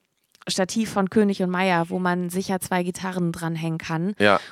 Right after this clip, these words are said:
Speaker 1: Und, ähm, das sieht gleich direkt auf der Bühne auch ein bisschen schlanker aus und nimmt nicht so viel Platz weg.
Speaker 2: Sehr gut.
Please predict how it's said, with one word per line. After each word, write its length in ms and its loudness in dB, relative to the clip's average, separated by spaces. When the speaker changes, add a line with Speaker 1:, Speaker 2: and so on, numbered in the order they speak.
Speaker 1:
Und, 500 4
ähm, 460 0
das 160 0
sieht 220 -2
gleich 260 4
direkt 340 -2
auf 100 0
der 120 0
Bühne 320 2
auch 100 0
ein 80 -2
bisschen 240 -4
schlanker 480 2
aus 300 2
und 280 -2
nimmt 200 0
nicht 160 -6
so 80 -4
viel 140 -4
Platz 300 -10
weg. 200 -10
Speaker 2:
Sehr 420 4
gut. 220 -4